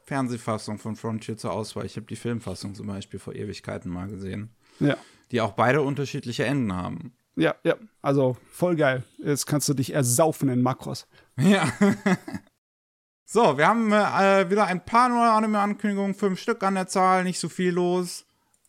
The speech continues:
Speaker 1: Ähm, wir haben einmal Wit Studio mit My Dear Friend Nokotan. Und das ist ein Wortspiel, weil Dear ist nicht D E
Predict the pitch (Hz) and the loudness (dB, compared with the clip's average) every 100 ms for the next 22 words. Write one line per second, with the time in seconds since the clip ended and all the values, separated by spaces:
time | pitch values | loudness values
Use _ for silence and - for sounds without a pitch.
0 | - 139 156 156 156 156 156 151 151 165 | -2 2 4 4 4 4 2 0 2 2
1 | 151 165 180 175 165 208 254 - 262 277 | 0 -2 0 0 0 -2 -4 -4 -4 -2
2 | 254 240 233 240 240 _ _ _ 156 175 | 0 2 2 0 -4 _ _ _ -2 0
3 | 185 - - - _ - 135 180 208 240 | 0 -4 -12 -14 _ 0 2 4 4 0
4 | 170 135 175 226 226 220 - 170 190 202 | -2 -6 -2 2 2 2 -2 0 2 2
5 | 202 190 - 185 190 240 208 - 113 98 | 0 -4 -6 -2 0 0 -2 0 0 0
6 | 95 - _ _ _ _ - 156 160 180 | -4 -8 _ _ _ _ -4 -2 0 0
7 | 185 190 185 208 214 - 214 214 175 180 | 0 0 0 0 -2 -4 2 2 4 0
8 | - 180 202 240 226 202 190 - 190 196 | -2 -8 0 4 4 4 2 2 -2 -2
9 | 190 - - - 175 180 196 202 156 175 | -4 -8 -16 -8 -6 -2 -2 -4 -6 -4
10 | 185 185 165 | -2 -2 -4